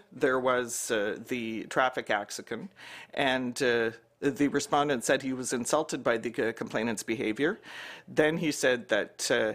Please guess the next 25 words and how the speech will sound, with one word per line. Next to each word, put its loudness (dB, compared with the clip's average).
he 2
was 0
scared, 2
he -4
stopped 2
at -4
the -2
red 2
light 2
to, 0
to -2
chat. -2
And 2
then 2
they 2
stopped 2
in -4
the 0
parking -2
lot. 0
He 4
didn't 2
call 4
the 0
police. -2